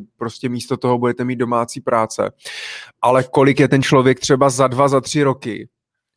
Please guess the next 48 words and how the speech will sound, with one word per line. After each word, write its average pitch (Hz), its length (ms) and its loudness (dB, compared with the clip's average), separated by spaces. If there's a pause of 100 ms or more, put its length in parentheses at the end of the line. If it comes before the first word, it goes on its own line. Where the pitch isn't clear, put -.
eh, 120 160 0
schopen 135 440 -2
vlastně 131 260 -6
jako 131 200 -6
ušetřit 143 540 -6
díky 123 300 -10
tomu, 120 360 -4
že 123 140 -6
neplatí 127 460 -4
nájem 120 420 0
nebo 123 200 -2
hypotéku? 131 680 -4 (360)
A 135 100 2
on 170 120 0
si 233 100 -4
pak 202 160 0
může 214 260 -2
třeba 202 180 -4
našetřit 160 360 -6
na 165 80 -2
tu 156 100 -8
hypotéku, 160 580 -4
ale 156 120 0
může 143 240 -6
nějakou, 143 400 -2
nějaký 135 400 -2
polštář 143 480 -2
bezpečnostní 131 720 -10
rezervy, 131 500 0 (380)
může 117 240 -6
investovat 127 480 -2
kamkoliv 127 540 0
a 120 60 -2
tak 127 160 -4
dále. 123 320 2
Jsou 135 200 -2
lidi, 131 240 -4
kteří 135 280 -4
pak 135 180 -2
třeba 135 220 -2
během 135 280 2
pěti 139 340 -2
let 131 200 2
ještě 135 260 -8
po 127 140 -8
škole 139 300 -4
do 127 100 -2
třiceti 135 540 -4